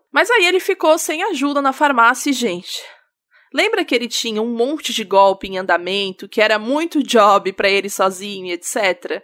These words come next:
Então é claro que em breve ele precisaria de outra ajudante.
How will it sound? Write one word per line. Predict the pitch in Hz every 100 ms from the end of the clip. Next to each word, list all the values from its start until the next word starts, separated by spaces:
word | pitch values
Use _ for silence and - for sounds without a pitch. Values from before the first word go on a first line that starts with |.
| _
Então | 349 349 381
é | 392
claro | 339 262 277
que | 277
em | 311
breve | 349 214 202 214 247 -
ele | 233 254
precisaria | 277 277 247 240 220 240
de | 269
outra | 240 220 220 233
ajudante. | 240 254 185 - -